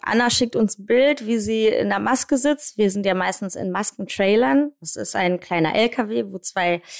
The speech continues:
Maskenplätze aufgebaut sind, wo die Maskenbildner ihre Schminke aufbauen, ähm, damit sie mobil sind. In diesen Maskentrailer kommen wir jeden Morgen, wenn wir drehen. So, du schickst uns dieses Bild,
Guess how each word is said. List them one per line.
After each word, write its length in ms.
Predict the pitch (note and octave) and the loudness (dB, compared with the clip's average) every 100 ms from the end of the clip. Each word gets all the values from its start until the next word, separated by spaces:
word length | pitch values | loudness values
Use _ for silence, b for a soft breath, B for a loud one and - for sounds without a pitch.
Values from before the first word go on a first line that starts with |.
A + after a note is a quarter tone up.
| B B B | B B B
Maskenplätze 720 | E3+ F3+ - B3 B3 A#3+ - | -2 -2 0 0 0 0 0
aufgebaut 520 | - G#3 G3 F#3+ F#3+ | -2 -4 -4 -4 -2
sind, 220 | - F#3+ - | -4 -6 -8
wo 80 | F3 | -8
die 280 | F3+ F3+ - | -4 -4 -6
Maskenbildner 640 | F3+ F3+ - F3 E3+ - - | -4 -4 -4 -6 -6 -6 -6
ihre 440 | E3+ E3+ E3 - - | -6 -4 -6 -8 -8
Schminke 460 | - C#4 D#4 C#4+ | -2 2 2 2
aufbauen, 440 | A3+ A3 G#3 G#3 G#3 B B B B - | 0 0 0 0 -2 B B B B -2
ähm, 400 | G3 F#3+ F#3 F3+ | 2 2 2 -2
damit 340 | F#3 G3 G3 | 0 0 0
sie 260 | - - G3+ | -4 0 2
mobil 400 | F#3+ F3+ C4 A#3 | 4 2 2 4
sind. 440 | G#3+ G#3 - - _ - - | 2 0 -4 -16 _ -20 0
In 180 | A3+ G3+ | 2 4
diesen 240 | G#3+ A3+ | 2 2
Maskentrailer 580 | F#3+ - G#3+ - F3+ F#3+ | 0 0 -2 0 0 0
kommen 240 | - F3+ | -2 -8
wir 80 | E3+ | -6
jeden 240 | D#3+ D#3+ | -6 -4
Morgen, 400 | D3 C#3+ D#3+ F3 | -2 0 0 -2
wenn 100 | D#3 | -2
wir 100 | E3+ | -2
drehen. 240 | G#3 F#3 D3 B B B B - | 0 0 -2 B B B B -6
So, 160 | G3+ F3+ | 2 2
du 200 | E3 A3+ | 2 2
schickst 260 | A#3+ B3+ B3+ | 2 2 2
uns 160 | A3+ | 2
dieses 300 | A3+ G3 F#3+ | 2 -2 -4
Bild, 480 | - C4 D#4 - - | -2 2 2 2 -4